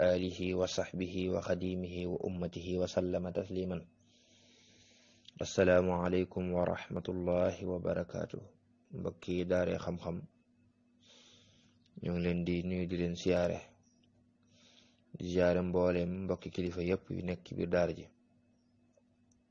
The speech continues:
Di fas yéene dellusiwaat ak yéen ci sunu darsu ñaar fukkeel ak juróom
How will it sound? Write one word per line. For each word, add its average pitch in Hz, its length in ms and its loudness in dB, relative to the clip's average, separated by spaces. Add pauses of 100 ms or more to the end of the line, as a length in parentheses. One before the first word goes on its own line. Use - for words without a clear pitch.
(1300)
Di 87 260 0 (520)
fas 101 240 -2
yéene 92 300 4
dellusiwaat 87 600 2
ak 87 100 -2
yéen 90 380 2
ci - 120 -6
sunu 90 280 -2
darsu 87 340 4 (1400)
ñaar 92 300 2
fukkeel 90 440 2 (140)
ak 87 180 -2 (140)
juróom 87 400 0